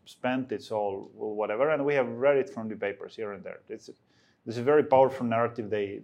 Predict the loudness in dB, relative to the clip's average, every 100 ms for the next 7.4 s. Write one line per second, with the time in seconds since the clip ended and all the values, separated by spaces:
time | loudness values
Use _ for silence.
0 | -16 -12 -12 -12 _ _ _ -6 0 0
1 | 0 -2 -6 -6 -8 -12 _ _ _ _
2 | _ _ _ _ _ _ _ -6 -4 4
3 | 4 4 2 2 0 -4 0 2 2 0
4 | 0 0 -2 -2 -2 2 6 6 6 2
5 | -2 -14 -20 _ _ _ _ _ _ -8
6 | -4 -2 -2 -2 -2 -2 -2 -4 -4 -4
7 | -4 -12 -20